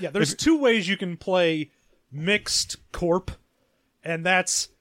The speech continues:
Speaker 1: you're all freebooters who have, like, weapons and armor from various corporations or backgrounds in various corporations, or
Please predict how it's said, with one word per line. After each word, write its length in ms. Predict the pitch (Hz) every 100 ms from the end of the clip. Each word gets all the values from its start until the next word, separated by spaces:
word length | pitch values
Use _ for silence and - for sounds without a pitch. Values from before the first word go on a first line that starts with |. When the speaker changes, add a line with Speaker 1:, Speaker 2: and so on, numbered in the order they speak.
| _ -
Speaker 1:
you're 180 | 175
all 140 | 190 240
freebooters 640 | 262 247 190 220 214 196
who 120 | 190
have, 460 | 170 170 165 151 - _ - - -
like, 340 | 156 156 - _ _
weapons 420 | 165 185 196 175 175
and 100 | 170
armor 280 | 165 165
from 180 | 156 165
various 360 | 165 160 165 -
corporations 920 | 180 165 170 151 156 165 156 156 - - - -
or 100 | 170
backgrounds 720 | 139 180 156 175 151 147 143
in 80 | 147
various 380 | 151 143 139 -
corporations, 800 | 170 147 151 135 - 151 170 - _ _ _ _ -
or 540 | 311 381 392 381 -